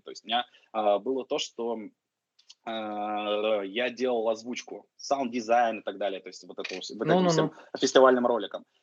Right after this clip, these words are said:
Speaker 1: Ну вот. Ну и, соответственно, у нас был общий чат с Анной Резниковой, это у нас, по-моему, исполнительный директор на рекорде, я не помню точную её должность, но она там очень, э, важная. Она плюс ещё, э, с-, мла-, э, сестра с Андрея Резникова, к-, который генеральный продюсер.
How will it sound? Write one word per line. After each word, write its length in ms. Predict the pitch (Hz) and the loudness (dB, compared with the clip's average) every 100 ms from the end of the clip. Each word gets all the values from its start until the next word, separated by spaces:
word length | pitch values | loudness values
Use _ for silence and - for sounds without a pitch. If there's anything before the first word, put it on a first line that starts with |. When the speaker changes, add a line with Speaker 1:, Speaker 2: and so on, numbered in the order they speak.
| _ | _
Speaker 1:
Ну 160 | 147 151 | -4 -2
вот. 200 | 113 - | -2 -2
Ну 80 | 254 | -4
и, 40 | |
соответственно, 440 | 226 202 190 175 160 | -2 -4 -4 -6 -10
у 20 | |
нас 80 | 131 | -8
был 140 | 151 | -8
общий 220 | 139 - | -8 -8
чат 240 | - 143 - | -4 -6 -6
с 100 | 135 | -10
Анной 260 | 123 110 | -8 -8
Резниковой, 520 | 123 233 226 208 196 170 | -8 -8 -8 -4 -4 -4
это 800 | 147 131 120 113 107 101 98 95 | -4 -2 0 2 2 0 -2 -6
у 360 | - - - | -12 -20 -12
нас, 420 | 110 104 - - - | -10 -10 -12 -18 -6
по-моему, 180 | 104 101 | -6 -4
исполнительный 420 | - 104 92 95 | -6 -8 -8 -2
директор 280 | 131 - 151 131 107 | 0 0 0 -2 -4
на 240 | 113 120 | 0 0
рекорде, 380 | 120 120 117 104 - - | 0 0 0 -2 -4 -4
я 80 | 120 | 0
не 60 | |
помню 180 | 120 101 | 2 2
точную 240 | - - | -2 -4
её 40 | 95 | 4
должность, 320 | 202 160 - | 4 4 0
но 80 | 131 | 2
она 120 | 123 | 2
там 160 | 123 104 | -2 -8
очень, 300 | - 101 95 | -10 -10 -10
э, 40 | |
важная. 520 | 98 95 95 98 90 87 | -10 -10 -6 -6 -6 -8
Она 140 | 127 | -6
плюс 180 | 123 113 | -6 -6
ещё, 280 | - 110 98 _ _ | -4 -4 -4 _ _
э, 220 | 95 95 | -6 -4
с-, 160 | 90 - | -6 -10
мла-, 520 | 110 107 110 113 101 | -10 -6 -4 -4 -4
э, 20 | 98 | -4
сестра 640 | - - 123 139 139 135 123 | -6 0 4 6 6 4 2
с 220 | - - | -2 -12
Андрея 340 | 131 127 120 101 | -8 -4 -4 -4
Резникова, 360 | 95 - 98 - | -8 -14 -18 -14
к-, 220 | - 95 90 | -10 -10 -10
который 280 | - 120 117 | -6 -4 -2
генеральный 300 | 107 113 107 | -2 -2 -2
продюсер. 440 | 110 98 - - | -4 -4 -6 -10